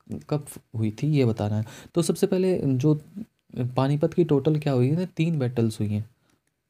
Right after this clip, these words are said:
पानीपत की टोटल थ्री बैटल्स हुई हैं। तो तीनों के बारे में एक बार ज़रा पढ़ लेते हैं, ठीक है।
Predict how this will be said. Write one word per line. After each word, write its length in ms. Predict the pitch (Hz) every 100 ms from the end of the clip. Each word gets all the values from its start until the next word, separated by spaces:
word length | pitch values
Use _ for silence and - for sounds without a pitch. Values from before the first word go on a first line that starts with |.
| _ _ _ _ _ _ _ _ _ _ -
पानीपत 420 | 131 131 127 147
की 100 | 170
टोटल 340 | 147 127 151
थ्री 180 | 147 151
बैटल्स 380 | 147 127 131 120
हुई 120 | 117
हैं। 180 | 139 151 - - -
तो 100 | -
तीनों 280 | 156 156 165
के 120 | 175
बारे 220 | 175 160 160
में 100 | 156
एक 160 | 139
बार 100 | 147
ज़रा 220 | 143 139
पढ़ 220 | 135 123 107
लेते 300 | 107 104 120
हैं, 200 | 139 147
ठीक 240 | 147 147
है। 140 | 139